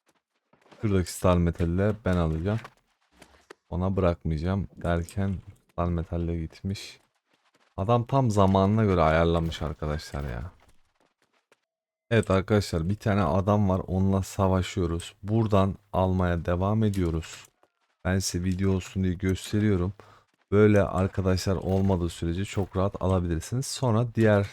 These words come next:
star metale gidiyoruz. Buradakiler bittikten sonra dediğim gibi yani bunu çok chill zamanlarda yapın. Belki serverda bunları bilen kişiler varsa yapmanız zor.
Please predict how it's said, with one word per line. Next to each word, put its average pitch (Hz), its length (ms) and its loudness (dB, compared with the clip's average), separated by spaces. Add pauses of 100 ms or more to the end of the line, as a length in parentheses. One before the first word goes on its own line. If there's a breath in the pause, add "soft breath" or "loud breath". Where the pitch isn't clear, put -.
star - 320 -4
metale 78 400 -2
gidiyoruz. 117 560 -6 (800)
Buradakiler 87 560 0
bittikten 123 520 -4
sonra 117 420 -2 (460 soft breath)
dediğim 135 300 2
gibi 90 320 2
yani 90 240 2
bunu 135 380 0
çok 131 240 -2
chill 123 320 0
zamanlarda 107 680 2
yapın. 82 420 -2
Belki 104 500 2 (520 soft breath)
serverda 104 680 4
bunları 104 420 2
bilen 101 280 2
kişiler 104 380 -2
varsa 110 400 -2
yapmanız 92 640 0
zor. 131 180 2